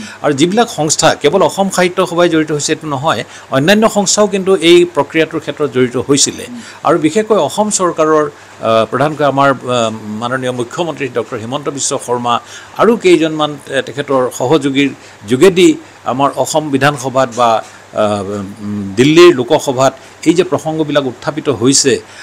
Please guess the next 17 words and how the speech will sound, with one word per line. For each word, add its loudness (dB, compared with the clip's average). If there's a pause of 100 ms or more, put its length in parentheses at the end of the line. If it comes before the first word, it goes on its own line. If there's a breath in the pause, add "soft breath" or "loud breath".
(100)
আৰু, 4
উম, -4
ভাৰতৰ 2
মাননীয় 0
প্ৰধানমন্ত্ৰীকে -2
আদি 0
কৰি 2
সংশ্লিষ্ট -2
বিভাগৰ 0
লগত 2 (120)
আমাৰ 0
অসম -4
চৰকাৰেও -4
যে -6
যোগাযোগ -2
কৰি 0
পেলাই 0